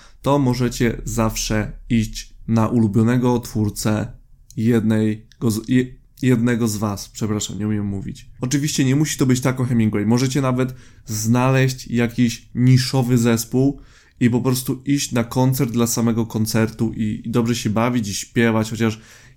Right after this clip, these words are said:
ale jeżeli pójdziecie na koncert, kogoś nie znacie, to prawda jest taka, że mało, e, pośpiewacie. Mm. Ale tutaj przychodzi opcja karaoke, bo na karaoke to ty sam możesz sobie wybrać, co będziesz śpiewał,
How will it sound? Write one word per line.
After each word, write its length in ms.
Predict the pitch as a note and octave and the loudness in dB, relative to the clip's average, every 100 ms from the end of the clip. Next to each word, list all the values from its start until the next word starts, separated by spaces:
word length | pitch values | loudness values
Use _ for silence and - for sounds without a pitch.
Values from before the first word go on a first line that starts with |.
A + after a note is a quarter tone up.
| - | -2
ale 180 | A#2 | 2
jeżeli 260 | A2+ A2 C#3+ | 4 4 2
pójdziecie 380 | - A2+ A2+ A#2+ | 0 -2 -2 0
na 120 | A2 | -2
koncert, 320 | A#2+ A2+ A2+ | -2 -4 -4
kogoś 360 | - A2+ A2 - | -2 -2 0 0
nie 80 | G#2+ | -4
znacie, 420 | G2+ G#2+ A2 B2+ | -2 -2 -2 -2
to 180 | A2+ G#2+ | -2 -2
prawda 280 | A2 A2 | -2 0
jest 160 | A2 G#2+ | 0 -2
taka, 200 | A2+ A#2 | -4 -4
że 240 | G#2+ G#2+ G#2+ - _ | -2 -2 -4 -12 _
mało, 680 | G2+ A2 A2 A2 G#2+ G#2 A2+ A#2 | -2 0 2 0 -2 -4 -8 -8
e, 80 | |
pośpiewacie. 640 | A2 A2+ - A2+ G#2 - - - - - - - - - | -6 -6 -4 -4 -4 -6 -14 -10 -10 -10 -16 -20 -16 -10
Mm. 220 | - - - - - | -10 -10 -14 -16 -4
Ale 200 | C#3 D#3 | 0 0
tutaj 280 | C#3+ C3 C3+ | 0 -2 -2
przychodzi 480 | - C3 B2 A#2 | -4 -2 -2 -2
opcja 420 | A2+ G#2+ - A#2 A2+ | -4 -6 -4 -4 -4
karaoke, 680 | A2+ A2 A#2 F#3+ G3+ - - - - - - | -2 0 0 -2 -2 -8 -8 -20 -20 -12 -2
bo 80 | |
na 120 | C3+ C#3+ | 0 0
karaoke 760 | C#3 A#2+ G#2+ G2 - A2+ C3 - _ - | 0 2 2 0 -2 -2 -4 -12 _ -8
to 120 | A2+ | -8
ty 240 | - A2+ | -4 -4
sam 300 | A2 F#3 G3 - | -2 -2 -2 -2
możesz 300 | A#2 A2+ G#2+ | -2 -2 -2
sobie 180 | - A2 | 0 0
wybrać, 260 | G#2 G#2+ G#2 | 0 -2 -4
co 160 | - | -2
będziesz 360 | G#2+ G#2 G#2 - | 0 0 -2 -4
śpiewał, 500 | - G#2+ F#2+ B2+ | -4 -2 0 -2